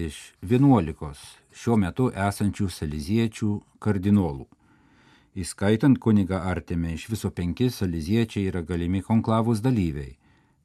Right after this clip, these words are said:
Čarlesas Bo iš Mianmaro, Danielis Sturla iš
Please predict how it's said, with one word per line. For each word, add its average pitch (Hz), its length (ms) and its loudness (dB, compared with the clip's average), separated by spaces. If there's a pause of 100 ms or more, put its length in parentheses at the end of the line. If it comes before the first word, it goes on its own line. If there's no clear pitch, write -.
(120)
Čarlesas 82 640 -2
Bo 107 320 2
iš 110 160 -6
Mianmaro, 110 640 2
Danielis 82 680 -4
Sturla 92 420 0
iš 78 140 -8